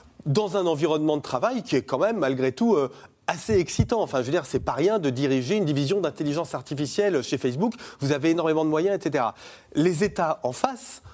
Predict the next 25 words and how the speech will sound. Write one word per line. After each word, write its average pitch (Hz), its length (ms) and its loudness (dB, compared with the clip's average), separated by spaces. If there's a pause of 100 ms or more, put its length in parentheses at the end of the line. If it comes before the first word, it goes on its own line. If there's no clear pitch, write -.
(140)
ont 143 140 0
beaucoup 143 260 -2
de 180 60 2
mal 254 340 0 (160)
à 135 420 0
très 175 200 -2
bien 160 240 0
payer 147 240 0
les 139 120 0
gens. 147 200 0
Ils 123 160 -2
ont 131 60 -2
beaucoup 127 220 -4
de 165 60 0
mal, 262 240 2
euh, 147 160 4
à 139 80 0
attirer 151 460 0
les, 131 220 4
les 127 160 0
meilleurs, 135 440 2
euh, 131 60 0
talents 147 340 0
pour 135 200 -2
réguler. 139 340 0